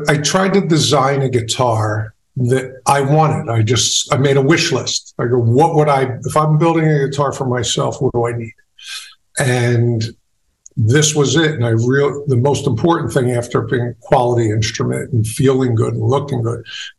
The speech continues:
I needed it to be versatile. So with the coil taps, you know, you, you can strat out on this thing and set it to singles. You know, you could just go one single, two single. I prefer on the cleans,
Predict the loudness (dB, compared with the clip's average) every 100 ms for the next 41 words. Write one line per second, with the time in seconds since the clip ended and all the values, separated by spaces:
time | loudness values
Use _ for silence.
0 | 0 2 4 4 4 2 -2 -6 -2 -2
1 | 0 0 0 0 -4 -6 -10 -14 _ -20
2 | -20 -6 0 2 2 0 -2 0 4 4
3 | 2 -2 -2 -4 -4 -4 -6 _ 0 2
4 | 4 2 0 -2 -2 -2 0 0 0 -2
5 | -2 0 0 0 0 2 0 0 0 0
6 | 0 0 0 0 0 -2 -2 -4 0 0
7 | 0 0 0 -2 -2 -2 -2 -2 -2 -2
8 | -8 -14 _ -6 -4 -2 -2 -2 0 0
9 | 0 0 -2 -2 0 0 0 0 0 2
10 | 2 2 0 -2 -4 -2 -2 0 -2 -2
11 | 0 2 0 -2 -6